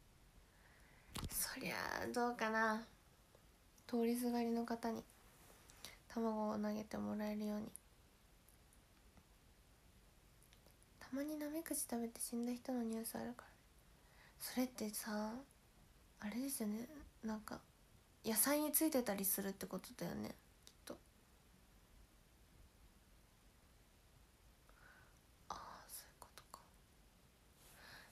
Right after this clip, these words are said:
エスカルゴね。アリちゃんだ。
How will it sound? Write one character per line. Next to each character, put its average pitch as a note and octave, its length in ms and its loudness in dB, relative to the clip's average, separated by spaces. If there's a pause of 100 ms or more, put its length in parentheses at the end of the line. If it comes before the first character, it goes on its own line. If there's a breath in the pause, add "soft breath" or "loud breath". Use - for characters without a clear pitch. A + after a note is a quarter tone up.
(140)
エ C4 120 12
ス - 160 6
カ E4+ 180 12
ル D4+ 140 12
ゴ A#3 100 8
ね。 A3 360 6 (120)
ア C4 120 10
リ C#4 140 6
ち B3 120 4
ゃ A3+ 60 8
ん G#3+ 140 4
だ。 G#3 220 2